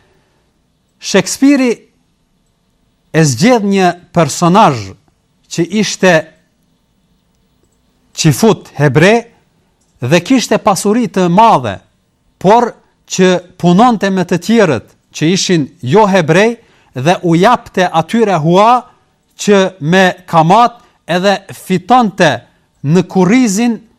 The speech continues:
e të tjerëve që ishin më të ulët se ai për nga klasa shoqërore dhe i shfrytëzonte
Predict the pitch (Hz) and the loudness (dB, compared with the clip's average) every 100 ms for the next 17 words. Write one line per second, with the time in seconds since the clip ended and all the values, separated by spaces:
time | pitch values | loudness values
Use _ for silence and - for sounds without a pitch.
0 | _ _ _ _ - 185 185 - - 180 | _ _ _ _ -2 0 -2 -6 -6 -4
1 | - 196 233 208 202 196 - - 190 202 | -2 0 2 2 2 0 -4 -10 -6 -6
2 | 185 190 170 135 _ 147 208 226 226 240 | -4 -2 -4 -6 _ -2 0 0 -2 -2
3 | 214 - - 175 175 202 165 131 _ _ | -4 -6 -8 -4 0 0 0 -4 _ _
4 | 185 185 170 185 - 208 214 - 156 - | 0 2 2 0 0 0 0 -2 -4 -2
5 | 202 208 226 202 220 254 - _ - 151 | -2 0 2 2 2 0 -6 _ -8 -4
6 | 156 202 190 170 - - 180 143 143 247 | 0 0 -2 -8 -8 -6 -4 -2 2 2
7 | 208 208 | 2 0